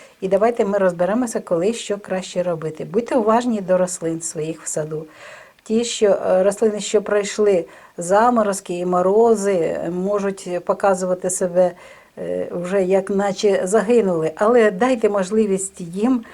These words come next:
щоб вони все-таки знайшли силу, запасний варіант і хоч з якоїсь бруньки дали нову гілячку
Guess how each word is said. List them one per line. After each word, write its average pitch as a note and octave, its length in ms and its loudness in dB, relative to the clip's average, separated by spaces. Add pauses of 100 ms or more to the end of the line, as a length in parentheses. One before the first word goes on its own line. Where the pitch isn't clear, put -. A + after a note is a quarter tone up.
(160)
щоб F#3 260 -4
вони G3+ 380 -2 (200)
все-таки F#3 640 -6 (300)
знайшли F3+ 800 -2
силу, G3+ 760 2
запасний F3 420 -4
варіант F#3+ 580 2 (100)
і G3 220 -6 (220)
хоч C#4+ 320 -4
з G#3 100 -4
якоїсь G#3 460 2
бруньки C#4 580 0 (300)
дали F3+ 680 2 (200)
нову F3+ 640 -2
гілячку F#3+ 840 0